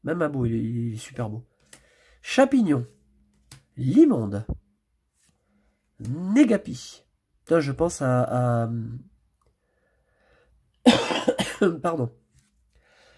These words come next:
Alors, je vais retrouver ce que je voulais dire. Enfin, je sais plus. Vortante.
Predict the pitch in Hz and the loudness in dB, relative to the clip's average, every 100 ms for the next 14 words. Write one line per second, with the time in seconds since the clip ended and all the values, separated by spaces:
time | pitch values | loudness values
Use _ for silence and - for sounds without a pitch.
0 | _ - 131 143 160 175 170 175 170 160 | _ -4 -2 2 2 2 0 0 0 0
1 | 147 135 120 117 131 127 135 120 117 - | 2 2 0 -4 -6 -4 -4 -6 -6 -12
2 | _ _ - - 113 190 208 160 202 277 | _ _ -16 -8 0 0 4 4 4 2